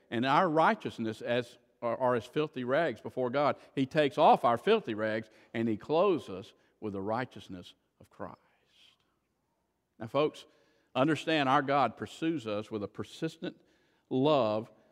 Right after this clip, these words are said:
that pursues us so that we will, in fact, be right, so that we can be accepted. And there, you know, here the, in the Hebrew, the word here literally means,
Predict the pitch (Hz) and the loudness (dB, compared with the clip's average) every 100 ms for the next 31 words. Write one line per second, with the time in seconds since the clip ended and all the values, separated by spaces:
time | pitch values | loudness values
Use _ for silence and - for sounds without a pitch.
0 | _ 131 135 - - 135 - 226 269 170 | _ 0 0 -2 -6 -6 -2 0 0 0
1 | 123 123 123 - 147 147 147 151 147 160 | -2 -2 -2 0 2 2 2 2 2 2
2 | 214 214 156 147 170 143 135 147 151 151 | 2 2 -4 -4 -2 0 0 -2 -2 2
3 | 180 170 147 - 156 160 156 165 160 185 | 2 2 -2 -2 0 0 0 -2 -2 -6
4 | 233 190 151 147 - 220 233 120 139 - | -4 0 0 -2 -2 0 0 -2 -4 -6
5 | - - - 165 180 170 - _ 185 208 | -20 -20 -2 0 0 -4 -12 _ 4 6
6 | 208 - 165 - _ 196 196 180 214 262 | 4 -6 -18 -20 _ -4 0 2 4 4
7 | 208 202 190 170 190 254 190 175 165 180 | 4 2 2 2 2 2 2 2 4 8
8 | 240 208 185 202 180 240 208 156 151 190 | 8 8 6 6 6 4 4 2 2 0
9 | - | -2